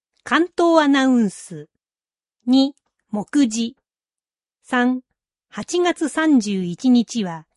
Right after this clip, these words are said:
野菜の日。四、特集。住宅用火災警報器を点検、交換しましょう。五、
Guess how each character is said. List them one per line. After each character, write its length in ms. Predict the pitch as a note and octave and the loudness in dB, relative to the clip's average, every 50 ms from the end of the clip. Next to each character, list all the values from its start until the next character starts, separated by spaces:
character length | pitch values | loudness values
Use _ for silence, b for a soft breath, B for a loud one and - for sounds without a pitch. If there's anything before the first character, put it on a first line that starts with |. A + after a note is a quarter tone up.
| _ _ | _ _
野 120 | G#3 E3 | -14 -12
菜 260 | - - C#4+ D4 C#4+ C#4+ | -4 -2 0 2 2 2
の 160 | C4 B3 A3+ | 2 2 0
日。 340 | - - - G3+ F#3 G3 - _ _ _ _ _ _ _ _ _ _ _ _ _ _ _ _ _ _ _ - | -2 -6 -10 -12 -12 -12 -16 _ _ _ _ _ _ _ _ _ _ _ _ _ _ _ _ _ _ _ 0
四、 400 | C#4+ C#4 C4 A3 F3+ D#3+ F3 _ _ _ _ _ _ _ _ | 2 2 2 2 0 -4 -10 _ _ _ _ _ _ _ _
特 240 | - G#3 - - - | -12 -12 -10 -12 -14
集。 520 | - - - C#4 C4 B3 A#3+ A3 A3 A#3 _ _ _ _ _ _ _ _ _ _ _ _ | -12 -6 -2 0 0 0 0 -2 -6 -10 _ _ _ _ _ _ _ _ _ _ _ _
住 200 | G3+ C#4 F4 F4 | 2 2 2 4
宅 340 | - F4+ - - E4+ D#4 | 2 -2 -2 0 0 0
用 260 | D4 D4+ C#4+ C#4 C4+ C4 | 2 2 2 0 0 -2
火 160 | - - F3+ | -4 -10 -6
災 260 | - E4 E4 E4+ D#4+ | -2 -2 0 0 -2
警 260 | - - D#4+ D#4 C#4 | -2 -2 0 0 0
報 260 | - - D#4+ C#4+ B3+ | 0 0 0 0 -2
器 240 | - - - F#3 E3+ | -2 -6 -10 -10 -10
を 220 | E3 E3 D#3+ E3 _ _ _ _ _ _ | -10 -10 -12 -14 _ _ _ _ _ _
点 220 | B3 C#4+ D#4+ E4 | -4 -2 -2 -2
検、 440 | - _ D4 C#4 C#4 B3+ A#3 B3+ - _ | -2 _ -2 0 2 0 0 -2 -6 _
交 160 | - B3 C#4 | -2 -2 -2
換 320 | D4+ - - D#4 C#4+ C#4 A#3 | 0 0 -2 0 0 0 0
し 160 | - - B3 | 0 -2 -2
ま 140 | A#3+ A#3 G3+ | -2 -2 -2
し 180 | - - B3 | -4 -6 -6
ょ 320 | A3 G3+ F#3 E3+ D#3 D#3+ _ _ _ _ _ _ _ _ _ _ _ _ _ _ _ _ _ _ _ _ _ _ | -6 -6 -6 -10 -14 -18 _ _ _ _ _ _ _ _ _ _ _ _ _ _ _ _ _ _ _ _ _ _
う。 60 | F#3+ | -8
五、 320 | F3 A3+ A#3+ B3 C4 - | -2 0 0 0 0 -4